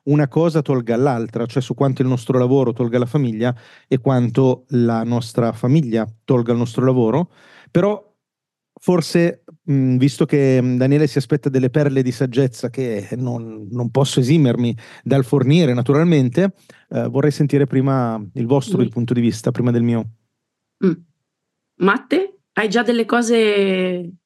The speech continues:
Speaker 2: limpide nella mente da, <laughs> da condividere con noi?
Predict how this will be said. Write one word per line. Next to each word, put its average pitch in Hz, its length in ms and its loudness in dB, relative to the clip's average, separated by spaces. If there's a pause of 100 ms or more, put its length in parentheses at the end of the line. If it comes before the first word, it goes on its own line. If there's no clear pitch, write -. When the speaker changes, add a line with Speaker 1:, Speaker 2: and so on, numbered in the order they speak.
(460)
Speaker 2:
limpide 214 760 2
nella 196 220 2
mente 202 640 -4
da, 175 360 -4
<laughs> - 600 -6
da 196 140 -2
condividere 208 600 0
con 208 180 -2
noi? 196 480 -4